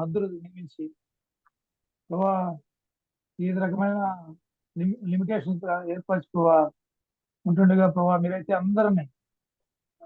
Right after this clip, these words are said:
అన్ని ప్రాంతాల వారిని, దేశమంతా, ప్రపంచమంతా, అన్ని భాషలు మాట్లాడే వారిని, అన్ని, అన్ని, ఆ, అన్ని దేశాల ప్రజలను ప్రభా మీరు ఏకం చేయాలని కోరుకుంటున్నారు. ఈ రోజులో ప్రభా స్వార్థపరులు, ప్రభా, కాపర్-,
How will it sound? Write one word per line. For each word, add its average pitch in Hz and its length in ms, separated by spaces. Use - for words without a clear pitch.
అన్ని 190 240
ప్రాంతాల 190 400
వారిని, 165 300
దేశమంతా, 180 500
ప్రపంచమంతా, 175 680
అన్ని 160 140
భాషలు 180 360
మాట్లాడే 175 360
వారిని, 156 200
అన్ని, 175 340
అన్ని, 180 280
ఆ, 175 60
అన్ని 185 200
దేశాల 196 360
ప్రజలను 180 340
ప్రభా 170 320
మీరు 160 160
ఏకం 175 260
చేయాలని 170 340
కోరుకుంటున్నారు. 147 640
ఈ 156 100
రోజులో 185 300
ప్రభా 185 320
స్వార్థపరులు, 185 540
ప్రభా, 185 220
కాపర్-, 175 520